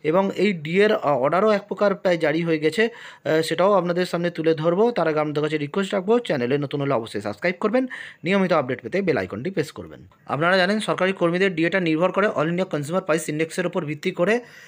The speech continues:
লেবার ব্যুরো থেকে প্রতি মাসেরই কিন্তু, আহ, All India Consumer Price Index জারি করা হয়। জুন মাসের ইনডেক্স জারি করা হয়ে গেছে, অর্থাৎ জানুয়ারি থেকে জুন ছ মাসের ইনডেক্স কিন্তু হাতে এসে গেছে।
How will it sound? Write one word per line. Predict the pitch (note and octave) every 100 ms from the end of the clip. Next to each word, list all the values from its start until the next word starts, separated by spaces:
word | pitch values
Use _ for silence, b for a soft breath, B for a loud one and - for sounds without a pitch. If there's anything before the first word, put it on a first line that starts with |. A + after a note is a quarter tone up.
| B
লেবার | B2+ C#3 F3 G#3 G#3+
ব্যুরো | G3+ G3+
থেকে | G3+ A#3 A3
প্রতি | G3+ F#3 -
মাসেরই | G3 E3+ E3 F#3+ G3
কিন্তু, | F#3+ F#3 F3 G3+ G#3
আহ, | - D3 D3+ B2 A2+ C#3+
All | E3+
India | F3+ F3+
Consumer | F#3 E3 F3+
Price | F3+ F3 - E3
Index | E3+
জারি | E3 D#3 D#3+
করা | F3
হয়। | E3+ A3+ B B _
জুন | C3 F3+
মাসের | G3 G3 F#3+
ইনডেক্স | F3+ F3
জারি | E3+ E3+
করা | F3+ F3+
হয়ে | F3+
গেছে, | F#3 A3+
অর্থাৎ | - E3
জানুয়ারি | C3+ D#3 G3+ G3+
থেকে | F#3+
জুন | E3 D3
ছ | B2+ -
মাসের | F3 F#3+ G3 F#3+
ইনডেক্স | F3+ F#3 F#3
কিন্তু | F#3 D#3+
হাতে | C#3+ F3
এসে | F3+
গেছে। | F3+ A#3+